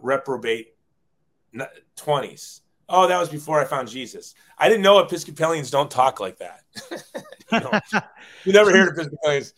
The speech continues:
Speaker 1: So there were some loopholes in my plan. There were some, there were, but when I eventually converted, now this is gonna be funny. When I assented to the truth of Christianity, and this is where people listening are like, "This guy's nuts." This is where my wife says, "Don't tell people too much," but whatever, I'm telling you.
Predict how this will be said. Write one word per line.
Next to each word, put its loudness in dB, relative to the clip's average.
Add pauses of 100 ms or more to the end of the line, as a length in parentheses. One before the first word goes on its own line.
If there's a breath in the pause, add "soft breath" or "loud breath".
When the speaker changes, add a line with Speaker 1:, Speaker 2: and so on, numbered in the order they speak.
(100)
Speaker 1:
So 4
there 8
were 8
some -2
loopholes -2
in -10
my -4
plan. -10
There -6
were -6
some, -8
there -6
were, -10 (440)
but 2
when -4
I -4
eventually -8
converted, -6 (180)
now -6
this -8
is -18
gonna -12
be -18
funny. -10
When -12
I -6
assented -8
to -16
the -14
truth -12
of -20
Christianity, -12 (1400)
and -6
this -2
is -10
where -2
people -8
listening -6
are 0
like, -4
"This -10
guy's -6
nuts." -6
This -12
is -6
where -2
my -4
wife -4
says, -18
"Don't -10
tell -6
people -16
too -14
much," -10
but -10
whatever, -6
I'm -16
telling -12
you. -20